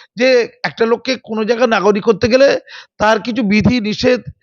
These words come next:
নিয়ম কানুনের মধ্য দিয়ে যেতে হয়, এর নাম হলো শর্ত, টার্মস কন্ডিশন। অভিষেক বাবু কি বললেন? "টার্মস কন্ডিশন সব তুলে দাও, যে চাইবে তাকে নিয়ে নাও।" ভোট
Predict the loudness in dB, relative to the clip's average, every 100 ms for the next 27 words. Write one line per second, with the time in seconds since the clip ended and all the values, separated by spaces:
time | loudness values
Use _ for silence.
0 | -20 _ -6 0 0 0 0 4 4 4
1 | 2 2 2 2 0 0 0 2 2 0
2 | -2 -6 -8 -12 -20 _ _ _ _ -2
3 | 0 -2 -6 -6 -6 -6 -8 _ _ _
4 | _ -20 _ _ _ 0 2 4 4 2
5 | 2 2 4 4 2 -4 -18 -20 _ _
6 | -2 0 0 -6 -2 -4 -2 -2 0 0
7 | -4 -2 0 2 2 -2 -6 -4 2 2
8 | 2 2 2 0 0 -2 -4 -6 -12 -16
9 | _ _ _ _ _ _ _ _ _ -2
10 | 0